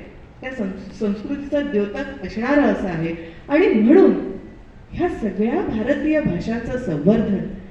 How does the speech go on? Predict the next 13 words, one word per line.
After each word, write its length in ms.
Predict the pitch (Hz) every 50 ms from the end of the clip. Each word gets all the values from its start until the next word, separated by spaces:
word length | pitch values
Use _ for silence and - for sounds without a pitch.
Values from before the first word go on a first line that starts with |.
| - 277
या 80 | 294 302
संमेलनाच्या 800 | 285 - 208 180 175 190 226 269 294 285 277 262 247 - 233 196
रूपाने 680 | 180 170 - 185 175 175 190 220 247 - - - - - - - - - - - - - - - - -
आपल्याला 320 | 196 - - 202 202 214 220
करायचं 500 | 214 208 170 165 175 185 190 190 208 208
आहे, 220 | 208 196 220 285
भारतीय 560 | - 202 185 196 226 254 254 247 311 339 339
भाषा 360 | 330 226 190 185 - 226 240 240
समितीच्या 640 | 233 208 185 208 226 - 247 240 - 285 311 370 - - - - - -
उद्दिष्ट 460 | 247 269 - 285 370 392 381 381 440
रूपाने 420 | 427 415 - - 294 254 233 208
करायचं 420 | 190 185 175 175 175 170 165 - 165
आहे. 380 | 156 156 156 147 143 143 143